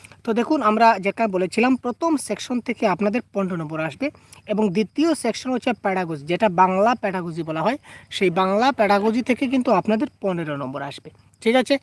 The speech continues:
সুতরাং এই পনেরো, পনেরো, ত্রিশ নম্বর আসবে। এবার একটা কথা বলে রাখি, যদি আপনার ল্যাঙ্গুয়েজ টু থেকে থাকে, ঠিক আছে? যদি আপনার ল্যাঙ্গুয়েজ টু থাকে, তাহলে কিন্তু আপনি পোয়েমটাকে বাদ দেবেন,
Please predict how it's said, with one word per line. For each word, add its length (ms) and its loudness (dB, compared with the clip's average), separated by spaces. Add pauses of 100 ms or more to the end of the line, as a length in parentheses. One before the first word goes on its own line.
(220)
সুতরাং 360 2
এই 80 4
পনেরো, 340 -2
পনেরো, 300 0
ত্রিশ 200 -4 (100)
নম্বর 180 -2
আসবে। 300 -2 (140)
এবার 220 0
একটা 280 -4
কথা 180 -4
বলে 220 -4
রাখি, 300 -6 (560)
যদি 320 2
আপনার 300 2
ল্যাঙ্গুয়েজ 720 0 (180)
টু 200 2
থেকে 340 -10
থাকে, 340 -12 (340)
ঠিক 120 -2
আছে? 240 -2 (540)
যদি 300 0
আপনার 280 4
ল্যাঙ্গুয়েজ 580 2
টু 140 4
থাকে, 380 -4 (400)
তাহলে 300 4
কিন্তু 240 -2
আপনি 300 0
পোয়েমটাকে 680 -4
বাদ 220 -4
দেবেন, 360 -8